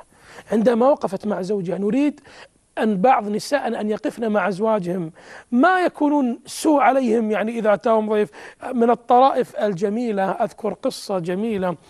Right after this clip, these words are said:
يعني مرة كانوا جالسين بعض ال-، الرجال في استراحة،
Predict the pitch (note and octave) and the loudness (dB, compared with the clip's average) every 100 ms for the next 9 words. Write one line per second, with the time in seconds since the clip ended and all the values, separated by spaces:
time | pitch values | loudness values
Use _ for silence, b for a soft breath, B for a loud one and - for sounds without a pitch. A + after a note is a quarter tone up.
0 | B B B - G3+ F#3+ A3+ A3+ A3+ G3 | B B B -2 0 2 2 2 0 -2
1 | A#3 A3+ G3+ G3+ F#3+ - G#3 F#3+ G3 G3 | -2 -4 -2 -2 -4 -6 -4 -2 -2 -2
2 | F#3+ F#3+ A#3 E3+ F#3+ D#3+ G#3+ G#3 F#3 F3+ | -4 -10 -10 -6 -4 -2 0 0 0 -4
3 | - F3+ - G3 F#3+ G3+ - G#3+ G3 | -8 -12 -10 -4 0 0 0 -2 -4